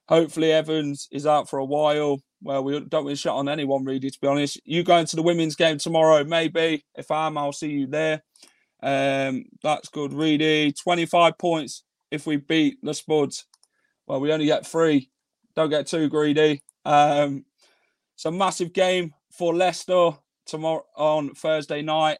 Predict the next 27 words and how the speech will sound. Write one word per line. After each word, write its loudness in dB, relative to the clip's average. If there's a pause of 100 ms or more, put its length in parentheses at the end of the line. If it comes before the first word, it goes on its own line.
at -8 (140)
seven -6
thirty -2
kickoff. 2 (300)
Um, 0 (400)
it's -20
gonna -4
be 0
a 0
massive -4
game 0
as -6
Harry -4
Kane 4 (140)
returns -2
to -6
the -10
King -4
Power 2
Stadium 0 (320)
again. 4 (560)
He's 0
obviously 0
got 4
a 0
good -4
record 2